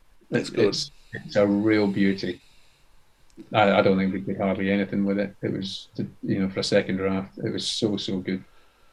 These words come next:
Speaker 1: Yeah, no, looking forward to them too. Now, my, I understand,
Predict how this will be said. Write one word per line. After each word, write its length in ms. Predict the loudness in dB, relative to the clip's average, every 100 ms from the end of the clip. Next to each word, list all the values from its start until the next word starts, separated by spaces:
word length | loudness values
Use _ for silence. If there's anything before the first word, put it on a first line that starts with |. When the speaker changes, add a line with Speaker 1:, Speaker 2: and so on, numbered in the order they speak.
| -20 _ -16
Speaker 1:
Yeah, 260 | -12 -10 -12 -6
no, 320 | 4 4 4 2
looking 260 | 2 4
forward 180 | 6 6
to 40 |
them 160 | 6 0
too. 220 | 2 2 0 8
Now, 240 | 10 10 8
my, 320 | 10 10 8
I 220 | 8 8 8
understand, 640 | 6 2 4 4 0 -10